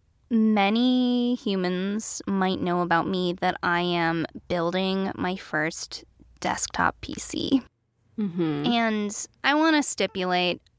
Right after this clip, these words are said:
Speaker 1: when I say building, there are people that are much more intense than me, like, down to the screw building it. I
Speaker 2: Oh, yeah.
Speaker 1: one hundred percent started with something that already <laughs> existed. I'm
Speaker 2: Oh,
Speaker 1: just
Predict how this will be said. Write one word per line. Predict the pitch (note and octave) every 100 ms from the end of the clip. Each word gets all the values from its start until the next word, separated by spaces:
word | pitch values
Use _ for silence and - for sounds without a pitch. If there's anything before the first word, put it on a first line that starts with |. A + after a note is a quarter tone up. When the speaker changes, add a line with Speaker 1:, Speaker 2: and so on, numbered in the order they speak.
| _
Speaker 1:
when | - A#3+
I | C4+
say | C#4 D#4+
building, | A3+ - F3+ F#3 F#3+ F#3+ F#3 -
there | - A#3 C4
are |
people | C4 A3 G3
that | F3+ D#3+
are | E3
much | F3 G3 A#3 A#3 -
more | G#3 G3
intense | G3+ - F3 -
than | F3 E3 E3+
me, | D#3 C3+ C#3 F#3+ - - _ _ _ -
like, | F3 - - _ _ _ _ _ _ -
down | D4 C#4+ B3+
to | G3
the | D#3+
screw | - - - A3+ A3+ A3
building | G#3+ G#3+ G#3 G#3
it. | G3+ G3+ G3 -
I | G#3+ A3 G#3+ - _
Speaker 2:
Oh, | B3+
yeah. | A3
Speaker 1:
one | B3+ C4+
hundred | D4+ C#4+
percent | A3 A3+ G3+ G3 F#3+ - - -
started | - - F#3+ F#3+ F#3 F#3
with | F3+ F3+
something | - F#3 F#3 F#3+ G3
that | B3+ -
already | G3 F#3+ G#3+ A#3+
<laughs> |
existed. | G#3+ G#3+ G3 F#3 - A3 G3+ A3 -
I'm | G#3+ G#3+
Speaker 2:
Oh, |
Speaker 1:
just | G#3 F3+ A#3 F#3+ -